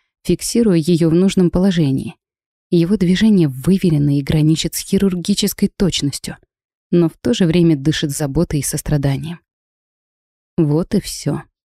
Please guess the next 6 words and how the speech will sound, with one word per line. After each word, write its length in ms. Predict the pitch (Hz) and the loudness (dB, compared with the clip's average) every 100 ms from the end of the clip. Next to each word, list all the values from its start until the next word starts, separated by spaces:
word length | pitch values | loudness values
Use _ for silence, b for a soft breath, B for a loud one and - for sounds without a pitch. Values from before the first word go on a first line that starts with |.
| _ _ _ _ | _ _ _ _
говорит 500 | 175 165 190 240 240 | -2 0 0 0 0
он, 120 | 165 160 | 2 2
удовлетворённо 880 | 151 165 160 170 165 180 214 165 | 2 0 0 0 2 4 4 4
оглядывая 480 | 143 147 156 147 151 | 2 0 0 2 0
свою 360 | 143 - 156 156 | -2 0 0 2
работу. 500 | 170 160 143 - | 0 -2 -4 -6